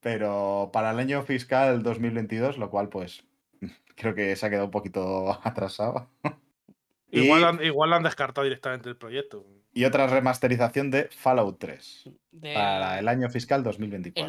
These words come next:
Speaker 3: el Obli-, de lo del Oblivion sí que hubo rumores hace unos meses sobre un posible
Speaker 1: Mm.
Speaker 3: remaster y tal, así que tiene toda la pinta de que
Speaker 1: A
Speaker 3: acabará
Speaker 1: ver.
Speaker 3: saliendo algo.
Speaker 1: Guay Oblivion, pero mil veces mejor Morrowind.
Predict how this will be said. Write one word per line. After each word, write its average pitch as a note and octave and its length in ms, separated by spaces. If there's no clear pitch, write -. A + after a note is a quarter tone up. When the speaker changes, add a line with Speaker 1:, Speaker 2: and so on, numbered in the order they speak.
Speaker 3:
el D3+ 80
Obli-, D3 160
de D#3 100
lo D#3 120
del D3 120
Oblivion D#3 320
sí F3+ 120
que E3+ 80
hubo E3 160
rumores D3+ 400
hace E3 140
unos C#3+ 180
meses C3+ 300
sobre C3+ 340
un C3+ 140
posible C#3 320
Speaker 1:
Mm. C3 40
Speaker 3:
remaster C3+ 360
y C3+ 40
tal, C#3 160
así - 160
que - 320
tiene C#3+ 400
toda C#3 160
la C3 60
pinta C3+ 220
de C3+ 140
que B2+ 500
Speaker 1:
A - 80
Speaker 3:
acabará B2 240
Speaker 1:
ver. A2+ 80
Speaker 3:
saliendo B2+ 340
algo. C3 400
Speaker 1:
Guay D3 340
Oblivion, E3 720
pero B2 560
mil A#2 560
veces B2+ 300
mejor A2+ 480
Morrowind. A#2 580